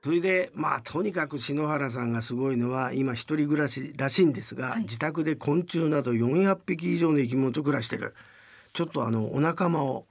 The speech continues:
Speaker 1: あの、
Speaker 2: そうですね。
Speaker 1: 紹介してもらえますか？どんな人たちと暮らしてんですか？
Speaker 2: やっぱり虫が一番多いんですけど、あの、まあ、クワガタとか、あと、まあ、四百匹の内-、内訳のほとんどが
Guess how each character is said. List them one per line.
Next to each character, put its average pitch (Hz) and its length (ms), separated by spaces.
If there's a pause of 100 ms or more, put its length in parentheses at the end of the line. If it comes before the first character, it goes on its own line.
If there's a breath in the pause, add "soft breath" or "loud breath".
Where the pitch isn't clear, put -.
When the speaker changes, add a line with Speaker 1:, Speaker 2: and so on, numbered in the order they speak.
(600 soft breath)
Speaker 1:
あ - 80
の、 - 60
Speaker 2:
そ - 40
う 320 60
で 262 80
す 226 120
ね。 151 80
Speaker 1:
紹 - 40
介 156 160
し - 60
て 151 60
も 139 120
ら 135 60
え 135 40
ま 123 80
す 113 80
か？ 127 80
ど 151 160
ん 269 120
な 175 380
人 - 280
た 120 140
ち - 140
と 110 340
暮 120 140
ら 117 60
し - 80
て 123 80
ん 101 60
で - 80
す - 100
か？ - 240
Speaker 2:
や 269 80
っ - 40
ぱ 311 100
り 233 80
虫 240 200
が 285 120
一 285 200
番 277 200
多 277 80
い 262 40
ん 226 60
で 190 100
す - 120
け 170 100
ど、 160 260 (720 soft breath)
あ 202 140
の、 202 160
ま 233 160
あ、 180 60
ク - 120
ワ 247 160
ガ 247 140
タ 240 160
と 240 120
か、 175 320 (440)
あ 262 100
と、 190 300 (600)
ま 214 100
あ、 185 40
四 277 180
百 370 260
匹 - 120
の - 80
内-、 - 300
内 226 200
訳 285 160
の 269 80
ほ 226 60
と 311 100
ん 285 80
ど 185 100
が 147 180